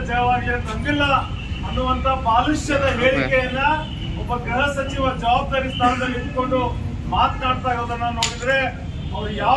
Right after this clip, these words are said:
ರೀತಿ ಅವರಿಗೆ ಬೆಂಬಲವನ್ನ ನೀಡ್ತಾ ಇದ್ದಾರೆ ಅನ್ನೋದು ನಮಗೆ ಕಂಡು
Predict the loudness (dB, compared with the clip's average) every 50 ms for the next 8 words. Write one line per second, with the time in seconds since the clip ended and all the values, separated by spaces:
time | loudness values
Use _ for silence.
0 | 4 2 2 -2 -2 0 0 0 2 0 -2 -2 -4 -4 -4 -4 -2 0 0 2
1 | 2 2 2 0 0 0 -2 -2 -2 -4 -4 -4 -2 -2 -2 -2 0 -2 -4 -2
2 | -2 -2 -2 -2 -4 -4 -4 -4 -4 -4 -4 -6 -6 -6 -6 -6 -6 -6 -6